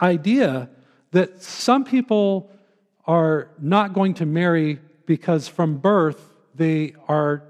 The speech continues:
not physically matched to get married. Let's just leave it simply <laughs> like that. Others take a vow, or they are committed to service and they are made eunuchs,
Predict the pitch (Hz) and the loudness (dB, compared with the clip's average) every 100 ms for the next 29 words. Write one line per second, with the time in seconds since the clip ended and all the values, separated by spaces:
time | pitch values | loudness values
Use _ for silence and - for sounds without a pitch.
0 | - 151 170 170 - - - _ _ 196 | -6 0 0 0 -6 -20 -20 _ _ 0
1 | 175 180 175 143 151 139 117 - - 127 | 2 -2 -2 -2 -2 -2 -4 -12 -10 -8
2 | 135 - 127 107 101 _ _ - 107 113 | -8 -8 -10 -12 -14 _ _ -20 -20 -20
3 | - 127 127 120 - - 123 143 - 123 | -16 -8 -8 -8 -10 -10 -6 -8 -6 -10
4 | - 117 107 _ _ _ _ _ _ - | -8 -10 -12 _ _ _ _ _ _ 0
5 | 247 247 160 160 - - _ _ _ - | 2 4 2 0 -6 -14 _ _ _ -2
6 | 190 190 190 160 135 175 180 151 160 143 | 0 0 0 -2 2 2 4 2 0 0
7 | 160 160 156 156 139 - 156 165 233 185 | 2 2 2 0 0 -4 -2 2 2 0
8 | 147 - 160 147 139 139 - 151 147 135 | -4 -4 -2 0 -2 -6 -6 -2 0 0
9 | 135 170 220 185 135 127 127 - - | 0 0 0 -2 -4 -6 -8 -12 -18